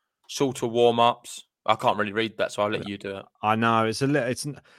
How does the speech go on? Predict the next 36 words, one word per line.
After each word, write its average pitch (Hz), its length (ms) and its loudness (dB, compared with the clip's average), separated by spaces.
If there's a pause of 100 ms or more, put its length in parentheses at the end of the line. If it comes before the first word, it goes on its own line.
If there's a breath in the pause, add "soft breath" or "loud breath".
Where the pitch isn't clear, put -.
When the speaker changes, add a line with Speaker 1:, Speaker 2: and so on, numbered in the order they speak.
(140 soft breath)
Speaker 2:
I 113 80 0
tried 143 240 2
to - 80 -8
find 117 240 2
a 110 40 2
better 104 280 -2
quality 113 420 0
one, 101 220 0
to - 60 -16
be 104 60 -2
honest. 107 160 0
There 110 120 2
wasn't 104 300 2
a 98 40 0
better 95 280 -4
quality 101 420 -2
one, 104 260 0 (300 soft breath)
but 120 280 4 (340 soft breath)
the 120 100 0
way 143 240 6
it's 117 160 -8
gonna 123 240 0
work, 120 420 4
it's 113 160 -4
a 113 140 -2
first 135 400 2
of 110 80 -8
four. 123 580 4
It's 113 160 -8
best - 540 0
of 123 100 0
five 135 500 0
set - 360 0
matches 127 720 0
as 101 180 -8
well. 117 340 2